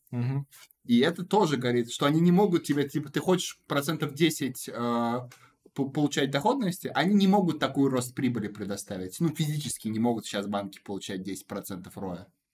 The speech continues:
Speaker 1: Ну,
Speaker 2: Банки доживают последние, там, не десять, последние двадцать лет ба-, э, крупные
Speaker 1: да,
Speaker 2: частные
Speaker 1: но они
Speaker 2: банки.
Speaker 1: просто во что превратятся.
Speaker 2: Да.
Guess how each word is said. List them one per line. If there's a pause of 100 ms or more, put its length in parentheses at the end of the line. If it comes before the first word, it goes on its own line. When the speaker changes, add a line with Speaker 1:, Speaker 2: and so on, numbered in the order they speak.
(420)
Speaker 1:
Ну,
Speaker 2:
Банки
доживают
последние,
там,
не
десять,
последние
двадцать
лет
ба-, (300)
э,
крупные
Speaker 1:
да,
Speaker 2:
частные
Speaker 1:
но
они
Speaker 2:
банки.
Speaker 1:
просто
во
что
превратятся.
Speaker 2:
Да.